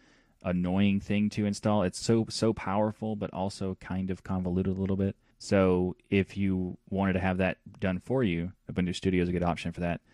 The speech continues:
So it's, it also, it's based on X F C E, so it's kinda like Xubuntu with modifications for that approach. It's not actually based on Xubuntu, just to be clear, but it is, but it is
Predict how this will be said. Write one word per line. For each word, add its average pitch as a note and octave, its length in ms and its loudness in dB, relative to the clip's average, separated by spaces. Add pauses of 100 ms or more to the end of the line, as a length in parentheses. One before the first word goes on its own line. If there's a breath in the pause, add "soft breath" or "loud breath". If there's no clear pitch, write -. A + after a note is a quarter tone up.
(180 soft breath)
So F#2 160 0
it's, F2 160 -4
it G2 140 0
also, G2+ 240 6
it's - 140 -4
based G#2 260 4
on G2 80 0
X - 240 -4
F F2+ 80 -6
C F#2 120 -6
E, A#2 280 2
so F2 180 -2
it's D#2 100 -6
kinda G#2 160 2
like F#2+ 220 2
Xubuntu F#2+ 720 2
with F2+ 520 2 (180)
modifications F2+ 800 -4
for E2+ 200 -4
that E2 300 -4
approach. - 440 -10 (220 soft breath)
It's - 220 -2
not A#2 280 6
actually F#2+ 360 0
based F#2+ 260 0
on F2 120 -4
Xubuntu, F2 460 -6
just F2+ 200 -8
to F2 40 -10
be E2+ 140 -10
clear, F2 360 -8 (360)
but E2 240 -2
it F#2 240 -4
is, E2+ 220 -2 (100)
but - 320 -4
it F#2+ 120 -4
is F2+ 380 -2